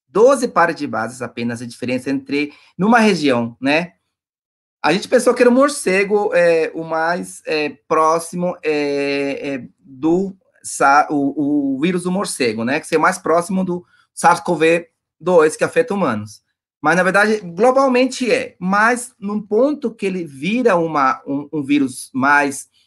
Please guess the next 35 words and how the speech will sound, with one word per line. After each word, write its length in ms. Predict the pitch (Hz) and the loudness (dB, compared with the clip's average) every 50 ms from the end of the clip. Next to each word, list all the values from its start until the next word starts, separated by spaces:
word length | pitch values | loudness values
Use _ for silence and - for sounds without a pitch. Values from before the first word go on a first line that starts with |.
| _ _ _ _ | _ _ _ _
infectante, 680 | _ 156 147 147 160 143 143 - 170 180 202 202 - - | _ -4 0 2 2 0 2 2 2 4 4 2 0 0
mais 180 | 143 160 170 160 | 0 0 0 0
virulento, 640 | 160 151 139 131 139 160 196 226 220 - - 117 120 _ _ _ _ _ _ _ | 0 -2 0 2 2 2 0 0 -2 -4 -10 -16 -18 _ _ _ _ _ _ _
é 40 | 190 | -2
uma 160 | 202 208 214 | 0 2 2
região 460 | 208 202 208 190 160 190 202 220 220 | 2 2 0 0 0 0 0 0 -2
que 100 | - 247 | 0 0
é 40 | 254 | 2
mais 400 | 254 240 233 214 226 262 262 262 | 2 4 4 4 4 2 0 -2
comum 560 | - - 277 269 240 208 202 220 240 262 - _ _ _ _ | -2 0 0 2 2 2 2 0 -2 -2 -6 _ _ _ _
com 440 | _ - 202 220 233 247 285 277 - _ _ _ | _ -2 0 2 2 2 0 -2 -10 _ _ _
o, 280 | 185 190 214 233 254 254 - - | -6 -4 -4 -4 -4 -6 -8 -8
o, 480 | - 196 202 196 185 180 170 - 175 175 | -8 -6 -4 -2 -4 -4 -4 -4 -4 -4
o 40 | 190 | -4
sars 420 | 185 - - 196 180 190 214 214 | -6 0 2 4 4 4 4 2
do 120 | 190 208 | -2 -6
pangolim, 580 | - - 208 220 233 277 285 254 202 175 147 135 | 0 2 2 2 4 4 4 4 2 0 -2 -2
né? 240 | 139 147 147 160 165 | 0 0 0 0 0
O 40 | - | 0
pangolim 340 | - 165 170 151 160 170 | 0 0 0 0 0 -2
é 40 | 180 | -4
aquele 200 | 175 - 175 170 | -4 -4 -6 -4
bichinho, 560 | 165 165 151 - - 165 165 170 175 175 165 _ _ _ _ _ _ _ _ _ | -4 -6 -6 -6 -8 -6 -4 -4 -4 -6 -8 _ _ _ _ _ _ _ _ _
né, 120 | 156 170 | -2 0
parecido 320 | 170 180 170 175 - 180 175 | 2 0 0 0 -4 -8 0
com 100 | 180 175 | 0 0
a 40 | 165 | 0
tatu-bola. 640 | - - 170 170 190 180 175 170 156 135 110 104 - _ _ _ _ _ _ _ _ _ - | 2 0 0 2 0 0 2 2 2 2 0 -4 -8 _ _ _ _ _ _ _ _ _ 2
É, 360 | 151 156 156 156 160 - - _ _ | 4 6 6 6 4 2 -2 _ _
é 140 | - 226 247 | 4 6 6
nesse, 520 | 247 233 233 254 294 294 294 - 285 269 | 6 8 6 6 4 2 0 0 0 0
é 260 | 247 - 208 220 220 214 | 0 2 2 2 2 2
nesse, 580 | 214 208 208 - - 190 190 196 233 254 254 - | 2 -2 -6 -8 -6 -4 0 0 0 0 0 -2
talvez, 380 | - 240 214 214 214 208 - - | -2 -2 0 0 0 0 -2 -4
essa, 480 | 190 214 214 - 208 208 185 - - | -4 -4 0 0 0 0 0 -2 -6